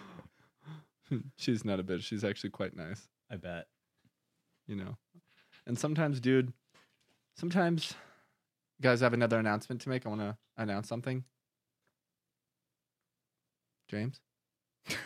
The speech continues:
Speaker 2: Guys, I have an announcement to make.
Speaker 1: <laughs> My fucking,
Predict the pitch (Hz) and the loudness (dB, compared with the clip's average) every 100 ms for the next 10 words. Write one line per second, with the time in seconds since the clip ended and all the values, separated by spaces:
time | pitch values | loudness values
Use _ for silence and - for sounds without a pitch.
0 | - _ _ _ _ - - - - - | -14 _ _ _ _ -6 -6 -8 -16 -6
1 | - 180 190 175 170 151 147 151 156 156 | 4 8 8 10 8 8 8 8 6 2
2 | 151 147 147 147 156 - 233 - 269 - | 2 2 2 0 -2 -8 -12 0 2 4
3 | 247 - 233 302 311 254 233 320 202 170 | 2 2 0 4 8 8 6 6 6 6
4 | 151 151 151 147 143 | 4 4 2 2 0